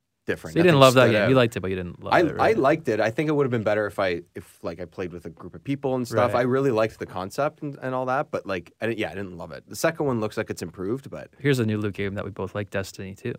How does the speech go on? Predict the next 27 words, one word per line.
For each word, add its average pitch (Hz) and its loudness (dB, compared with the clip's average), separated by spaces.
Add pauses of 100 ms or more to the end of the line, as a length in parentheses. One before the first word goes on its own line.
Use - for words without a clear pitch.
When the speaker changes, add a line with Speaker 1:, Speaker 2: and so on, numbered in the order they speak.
(140)
Speaker 1:
Yeah, 113 -2 (200)
and 95 -6
Speaker 2:
Destiny. - - (260)
Speaker 1:
Destiny - -4 (140)
two. - -10
Yeah, 82 -10
exactly, 85 -8
Speaker 2:
That's 110 4
the 110 0
Speaker 1:
right? 113 4
Speaker 2:
modern 113 8
day 107 0
loot 101 -6 (220)
game. 107 -12 (220)
Speaker 1:
Yeah, 254 0 (100)
and 143 2
I 135 4
wish 165 2
you 160 -2
could 123 -6
play 120 0
that 113 0
third 110 -2
person 135 -4 (580)
instead 104 -4
of 90 -6
just - -8